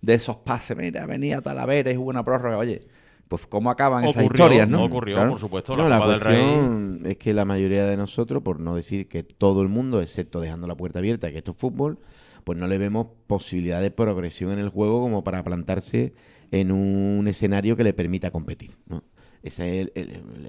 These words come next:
Speaker 3: el, el, la pega que le ponemos a toda la trayectoria que pueda desarrollar el Sevilla de aquí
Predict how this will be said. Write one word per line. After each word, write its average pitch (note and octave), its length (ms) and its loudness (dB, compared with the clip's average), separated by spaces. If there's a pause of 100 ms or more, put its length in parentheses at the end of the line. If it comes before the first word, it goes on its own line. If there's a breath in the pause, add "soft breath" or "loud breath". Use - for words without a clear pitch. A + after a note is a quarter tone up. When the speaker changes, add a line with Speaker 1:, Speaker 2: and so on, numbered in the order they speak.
Speaker 3:
el, - 260 -16 (440 soft breath)
el, E2 260 -2 (400)
la E2+ 160 -6
pega A#2+ 300 4
que A#2+ 60 4
le B2 100 6
ponemos B2+ 400 6
a B2 80 0
toda A#2+ 220 6
la B2 100 4
trayectoria B2 560 4
que C#3 80 2
pueda A2+ 220 4
desarrollar A#2+ 500 2
el A#2 60 -6
Sevilla C3 280 2
de C#3+ 60 2
aquí C#3 400 0